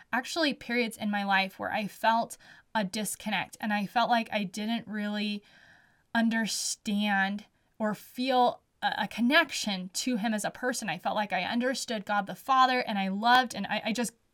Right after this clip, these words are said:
got the Father. It was just easy for me to see. Um, but Jesus Christ, I, I struggled with actually genuinely getting that deep connection for myself.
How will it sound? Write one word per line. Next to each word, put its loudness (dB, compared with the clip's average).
got 6
the -6
Father. -2
It -8
was -4
just -8
easy -4
for -8
me -4
to -10
see. -12
Um, 2
but 4
Jesus -4
Christ, -2
I, 0
I 0
struggled 4
with -6
actually 0
genuinely 0
getting -2
that 2
deep -8
connection -4
for -10
myself. -4